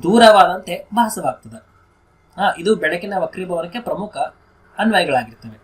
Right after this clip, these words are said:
ಇನ್ನು ವ್ಯಕ್ತಿ ಮತ್ತು ಮೀನು ಒಂದೇ ಮಾಧ್ಯಮದಲ್ಲಿರುವಾಗ ಯಾವುದೇ ವ್ಯತ್ಯಾಸ ಕಂಡುಬರೋದಿಲ್ಲ. ಸೌದೆಯನ್ನು ಬೆಂಕಿಯಲ್ಲಿ ಸುಡುವಾಗ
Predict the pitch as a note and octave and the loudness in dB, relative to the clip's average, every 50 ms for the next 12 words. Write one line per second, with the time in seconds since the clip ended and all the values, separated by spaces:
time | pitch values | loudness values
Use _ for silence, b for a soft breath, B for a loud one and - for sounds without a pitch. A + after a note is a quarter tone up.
0 | _ b b b b b b b b - F#3 F3+ D#3 E3 G3 G#3+ - - - C4+ | _ b b b b b b b b -4 -4 -2 2 4 4 2 2 0 -4 -4
1 | C4+ C4+ C4+ B3 A#3 A#3 - A3+ A3 G#3 G3+ G3+ G3+ G3 F#3 D3+ C#3+ D#3 D#3+ F3+ | -4 0 0 0 -2 0 -2 -2 -2 0 -2 -2 -2 -2 -4 -2 0 0 0 0
2 | F#3 A3+ A#3+ A#3 A3 G#3+ G3+ F3+ G3+ F#3+ F#3+ F#3 F3+ E3+ D#3+ C#3+ C3 B2+ A#2+ - | 0 0 2 2 2 2 2 0 -2 -4 -4 -6 -6 -8 -8 -8 -6 -6 -6 -4
3 | - C#3 D#3+ F#3+ F#3 D3+ D3+ D#3 D#3 D#3+ E3+ F3+ F3+ D#3 C#3+ - - F3 F#3+ - | 0 2 2 2 2 2 2 0 2 2 0 -4 -6 -6 -8 -6 -6 -6 -2 0
4 | F#3 G#3 - - - _ _ - - A3+ F3+ E3 C#3+ B2+ A#2 A#2 A2+ A2 A2+ A2+ | 0 0 0 0 -6 _ _ -4 -4 -4 -4 -4 -6 -6 -8 -10 -12 -16 -16 -16
5 | A2 G#2+ G#2 _ _ _ _ _ _ _ _ _ _ _ _ _ _ _ _ _ | -16 -18 -20 _ _ _ _ _ _ _ _ _ _ _ _ _ _ _ _ _
6 | _ _ _ _ _ _ _ _ _ _ _ _ _ _ _ _ _ _ _ _ | _ _ _ _ _ _ _ _ _ _ _ _ _ _ _ _ _ _ _ _
7 | _ _ _ _ _ _ _ _ _ - _ _ _ _ _ - - A3 A3+ A3+ | _ _ _ _ _ _ _ _ _ -20 _ _ _ _ _ 0 4 6 6 6
8 | C#4 D4 D4+ D4 C#4+ C#4 C4+ C4 C4+ C4+ A#3+ G#3 A3+ A3+ A#3+ A3+ - A#3 A#3 A#3 | 6 6 6 6 6 6 4 0 -2 -4 0 2 2 0 0 -2 -4 -4 -4 -2
9 | B3 A#3 A#3 A3 G3 F#3+ F3 E3 D#3 D3 D3 | -2 -2 -2 -2 -2 0 2 4 4 4 4